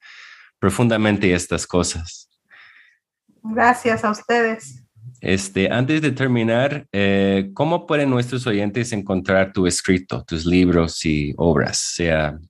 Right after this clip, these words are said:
Speaker 1: en línea o en las bibliotecas?
Speaker 2: Sí, pues mira, eh, pueden escribir a onaediciones arroba gmail punto com. Ahí tengo algunos libritos y se los mandan. Eh, en La Proveedora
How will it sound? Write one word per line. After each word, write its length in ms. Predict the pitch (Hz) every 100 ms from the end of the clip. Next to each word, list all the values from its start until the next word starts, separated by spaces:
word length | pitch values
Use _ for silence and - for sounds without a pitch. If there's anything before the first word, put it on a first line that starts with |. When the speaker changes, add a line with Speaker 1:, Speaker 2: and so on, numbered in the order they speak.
| _
Speaker 1:
en 180 | - 85
línea 380 | 101 117 120 113
o 200 | 92 90
en 280 | 85 82 85
las 200 | 85 -
bibliotecas? 800 | 92 90 87 110 123 - - - _ _ _ _ 254
Speaker 2:
Sí, 320 | - - 339 381 403 294 -
pues 340 | 330 311 -
mira, 480 | 294 302 294 262 - _
eh, 200 | 247 240
pueden 240 | 233 311 381
escribir 380 | 392 277 269
a 260 | 285 262 -
onaediciones 1300 | 240 254 277 311 - - 208 202 202 240 240 247 254 214
arroba 360 | 196 208 220
gmail 340 | 220 214 214 -
punto 240 | 226 233
com. 280 | 254 320 403 214
Ahí 300 | 202 202 -
tengo 260 | 202 202
algunos 460 | 202 202 196 196 -
libritos 500 | 214 196 214 214 208
y 100 | 202
se 180 | - 196
los 180 | 180 220
mandan. 340 | 233 254 359 - _ _ _ - - - -
Eh, 340 | 220 214 220 -
en 140 | 226
La 160 | 220 214
Proveedora 960 | 214 220 214 247 277 285 277 285 -